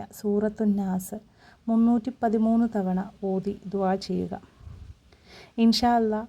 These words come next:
ഇതിനോടൊപ്പം തന്നെ ഒരു കാര്യം കൂടി ഓർമ്മിപ്പിക്കട്ടെ. നമ്മൾ ഏതൊരു ദുആ ചെയ്യുമ്പോഴും, അല്ലെങ്കിൽ ദുആ ആയിക്കോട്ടെ, നമ്മുടെ എന്തൊരു കാര്യമായിക്കോട്ടെ, നടന്നു കിട്ടാനും റബ്ബ് പറഞ്ഞ കാര്യങ്ങളെല്ലാം തന്നെ,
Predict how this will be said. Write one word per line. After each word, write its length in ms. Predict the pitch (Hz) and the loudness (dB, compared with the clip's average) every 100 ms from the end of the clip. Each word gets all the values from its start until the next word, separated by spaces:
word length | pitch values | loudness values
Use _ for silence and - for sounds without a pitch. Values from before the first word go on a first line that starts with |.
| _ | _
ഇതിനോടൊപ്പം 600 | 214 226 233 220 226 240 226 | -2 2 4 4 2 0 0
തന്നെ 220 | 220 214 | 2 2
ഒരു 140 | 214 220 | 2 0
കാര്യം 340 | 220 196 190 | 0 -2 0
കൂടി 180 | 190 190 | 0 2
ഓർമ്മിപ്പിക്കട്ടെ. 640 | 196 185 185 185 185 185 196 | 2 0 -4 -6 -8 -10 -8
നമ്മൾ 240 | 220 226 254 220 233 | 0 4 4 4 2
ഏതൊരു 300 | 269 277 277 | 2 4 2
ദുആ 240 | 233 214 214 208 | 4 4 4 2
ചെയ്യുമ്പോഴും, 560 | 196 190 190 190 185 185 _ _ - _ | 0 0 -2 -2 -4 -8 _ _ -20 _
അല്ലെങ്കിൽ 300 | 202 202 202 202 | -2 0 0 2
ദുആ 260 | 196 196 208 | 2 4 2
ആയിക്കോട്ടെ, 560 | 220 196 196 190 190 - - _ - - | 2 0 -2 -6 -6 -10 -12 _ -18 -6
നമ്മുടെ 280 | 202 202 208 202 | -2 0 2 2
എന്തൊരു 340 | 214 254 254 | 2 2 -2
കാര്യമായിക്കോട്ടെ, 840 | 226 190 185 202 190 185 185 185 190 - - - - | -2 0 0 0 -2 -6 -10 -14 -16 -18 -20 -20 -6
നടന്നു 320 | 202 202 214 | 0 2 2
കിട്ടാനും 500 | 220 214 190 190 190 - _ _ - | 2 -2 -4 -4 -4 -8 _ _ -2
റബ്ബ് 360 | 220 220 214 285 | 2 2 2 4
പറഞ്ഞ 320 | 254 226 214 | 4 4 0
കാര്യങ്ങളെല്ലാം 720 | 214 196 190 196 190 185 190 196 | 0 -2 0 -2 -2 -2 -2 -4
തന്നെ, 280 | 190 190 | -4 -6